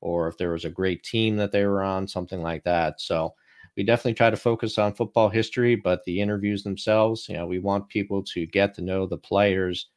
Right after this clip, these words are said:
as people, things that, you know, foundations or charities that they, um, that mean a lot to them, any books that they're writing,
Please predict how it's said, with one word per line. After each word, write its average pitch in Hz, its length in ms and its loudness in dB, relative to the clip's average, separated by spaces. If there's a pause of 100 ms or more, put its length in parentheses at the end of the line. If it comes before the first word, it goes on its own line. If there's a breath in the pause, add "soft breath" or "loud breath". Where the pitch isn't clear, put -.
(320)
as 98 260 2
people, 101 540 -2 (720)
things 95 280 -2
that, 87 320 2
you 90 80 -6
know, 78 400 -6
foundations 87 760 -2
or 78 100 -4
charities 104 640 4
that 92 240 -2
they, 95 300 0 (320 soft breath)
um, 82 480 -6
that 92 200 0
mean 95 180 0
a 90 40 -2
lot 90 340 4
to 87 100 -4
them, 90 340 -2
any 80 160 -6
books 104 340 -4
that 104 160 -4
they're 98 160 2
writing, 95 480 2